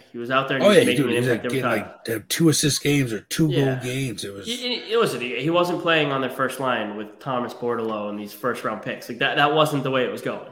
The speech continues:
Speaker 1: You know what I mean? That's not
Speaker 2: Yeah.
Speaker 1: But he made the team, and he didn't look out of place. So, I mean, that was, that was great to see.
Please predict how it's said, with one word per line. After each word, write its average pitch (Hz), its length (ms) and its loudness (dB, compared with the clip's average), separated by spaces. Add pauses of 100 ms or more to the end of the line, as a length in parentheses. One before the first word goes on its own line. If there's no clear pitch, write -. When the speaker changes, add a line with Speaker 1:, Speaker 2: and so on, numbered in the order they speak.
(120)
Speaker 1:
You 120 80 -12
know 117 80 -8
what 107 80 -10
I 104 40 -12
mean? 107 120 -12
That's 113 200 -16
not 120 380 0
Speaker 2:
Yeah. 107 200 -6 (360)
Speaker 1:
But 156 140 2
he 165 100 0
made 165 320 4
the 175 60 -4
team, 151 320 -2
and 123 100 -2
he 120 100 -6
didn't 123 280 -6
look 117 160 -6
out 110 100 -6
of 101 140 -14
place. 107 420 -12
So, - 160 -16
I 113 60 -12
mean, 113 100 -10
that 113 140 -6
was, 113 240 -10
that 123 60 -6
was 113 100 -10
great 110 240 -12
to - 80 -20
see. 110 280 -14